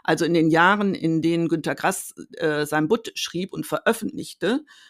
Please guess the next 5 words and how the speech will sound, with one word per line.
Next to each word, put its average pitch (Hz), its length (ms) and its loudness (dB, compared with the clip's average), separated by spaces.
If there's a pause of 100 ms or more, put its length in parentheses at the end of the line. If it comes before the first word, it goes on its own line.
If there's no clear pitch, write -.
(140)
und 175 420 0
die 151 220 -6
Gruppe 160 240 0
siebenundvierzig 151 640 -4
tagte, 214 600 0